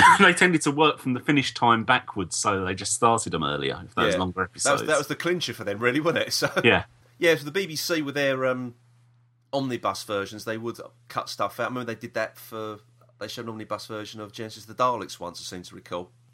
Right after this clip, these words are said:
Speaker 2: And there were lots cut out of that. Obviously, they had a time slot to fill.
Speaker 1: Yeah.
Speaker 2: And that's how they did it, unfortunately. But,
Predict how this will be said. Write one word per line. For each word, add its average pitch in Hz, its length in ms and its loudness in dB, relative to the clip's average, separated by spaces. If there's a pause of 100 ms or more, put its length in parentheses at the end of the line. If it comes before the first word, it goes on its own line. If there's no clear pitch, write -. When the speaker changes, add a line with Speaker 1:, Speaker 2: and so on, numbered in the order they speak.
(400)
Speaker 2:
And 104 300 -8
there 107 80 0
were 107 140 -2
lots 113 260 -6
cut - 260 -2
out 98 120 -2
of 98 60 -6
that. 101 300 -6 (800)
Obviously, 127 300 -4
they 120 40 4
had 113 100 2
a 110 40 -4
time 117 340 -6
slot - 280 -8
to 98 100 -16
fill. 98 360 -8 (600)
Speaker 1:
Yeah. 98 220 6 (480)
Speaker 2:
And 104 480 -10
that's 110 220 -8
how 113 140 -2
they 113 120 -4
did 127 200 -8
it, 92 180 -8 (280)
unfortunately. 101 580 -14 (200)
But, 101 260 -10